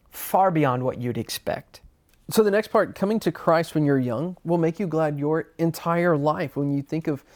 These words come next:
Speaker 2: sin, and, and McShane is really, um, really articulate with this and, and really shows a lot of wisdom, because he does tell these children, "Look, sin will bring you a sense of pleasure, and it always does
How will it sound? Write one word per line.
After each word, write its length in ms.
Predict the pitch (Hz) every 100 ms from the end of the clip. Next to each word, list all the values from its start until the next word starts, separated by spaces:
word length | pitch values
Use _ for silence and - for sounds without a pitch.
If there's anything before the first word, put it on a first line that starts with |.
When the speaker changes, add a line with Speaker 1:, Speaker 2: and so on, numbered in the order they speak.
| - _
Speaker 2:
sin, 580 | - - 180 175 151 139 -
and, 320 | 147 147 147 -
and 180 | 165 165
McShane 480 | 185 - 269 330
is 200 | 254 135 - _ -
really, 840 | 151 135 131 151 269 285 156 131 - - _ _
um, 480 | 147 147 139 135 - _ _ _ _ _ -
really 280 | 208 285
articulate 500 | 175 139 226 - 151
with 180 | 139 131
this 280 | 131 127 127
and, 100 | 151
and 200 | 156 151
really 180 | 165 220
shows 300 | - 160 151
a 60 | 143
lot 180 | 135
of 120 | 131 120
wisdom, 360 | 151 185 -
because 260 | 131 160 147
he 140 | 196
does 380 | 208 226 170 - _ _
tell 360 | - 156 175 160
these 280 | 151 160
children, 400 | - 160 214 156 131 _ _ _
"Look, 260 | 190 180 -
sin 340 | - 185 190
will 120 | 156
bring 360 | 143 135 147 151
you 300 | 127 127 -
a 80 | 120
sense 300 | - 135 -
of 140 | 117
pleasure, 400 | - 110 - - - _ _ _ _ _
and 200 | - 156
it 80 | 156
always 520 | - 151 160 160 139
does 580 | 123 139 120 - 139